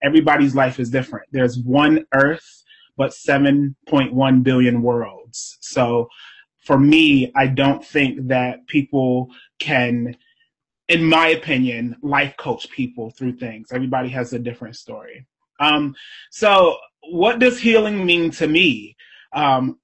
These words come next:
obviously, there are lots of different perspectives about that. Um, my co-guests really were, were awesome in painting that framework, and I learned a lot from, from them as well. To me, healing is being, um,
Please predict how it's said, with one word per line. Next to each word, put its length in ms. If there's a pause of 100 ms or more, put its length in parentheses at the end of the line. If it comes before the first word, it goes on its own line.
obviously, 600
there 400
are 220
lots 480
of 160
different 340
perspectives 560
about 380
that. 240 (120)
Um, 360 (340)
my 140
co-guests 760
really 300
were, 260
were 320
awesome 600
in 300
painting 640 (400)
that 220
framework, 720
and 100
I 80
learned 240
a 80
lot 260
from, 380 (100)
from 220
them 180
as 160
well. 320 (460)
To 140
me, 300
healing 420
is 120
being, 520 (180)
um, 500